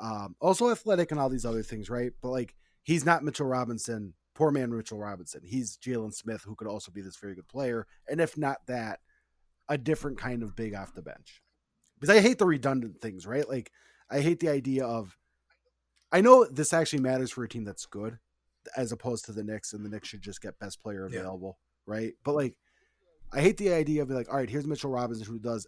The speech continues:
Speaker 1: X, X, X really well. He's bad at X, X, X. Well, let's get another Mitchell Robinson. Well, why? Like,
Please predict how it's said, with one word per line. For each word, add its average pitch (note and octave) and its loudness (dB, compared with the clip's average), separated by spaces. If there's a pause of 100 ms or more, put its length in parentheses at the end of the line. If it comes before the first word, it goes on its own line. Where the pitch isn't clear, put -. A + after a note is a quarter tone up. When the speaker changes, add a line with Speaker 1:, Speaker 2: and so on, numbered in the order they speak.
(100)
Speaker 1:
X, C3 -6
X, G#2 -12
X G#2 -12
really A2 -6
well. G#2 -8
He's G2+ -14
bad G#2 -8
at E2 -12
X, F2+ -14
X, - -16
X. - -16 (220)
Well, E3 0
let's F3 4
get E3 2
another C#3 0
Mitchell B2+ -4
Robinson. B2 -8 (120)
Well, D3 0
why? E3 -2
Like, G#2 -10